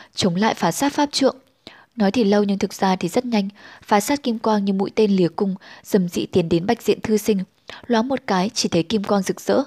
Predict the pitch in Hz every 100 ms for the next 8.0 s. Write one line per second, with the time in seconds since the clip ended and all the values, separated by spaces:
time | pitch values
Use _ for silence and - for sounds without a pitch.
0 | - - - 202 208 190 190 185 185 165
1 | 156 - - - 262 196 - - 240 214
2 | 190 - 160 - 403 - 220 208 220 190
3 | - _ - _ _ _ 214 196 247 -
4 | 202 - 170 214 180 208 202 196 165 190
5 | - 160 180 233 - - - 254 254 226
6 | 214 165 - 190 196 190 180 160 247 -
7 | 202 208 262 240 226 262 233 190 208 175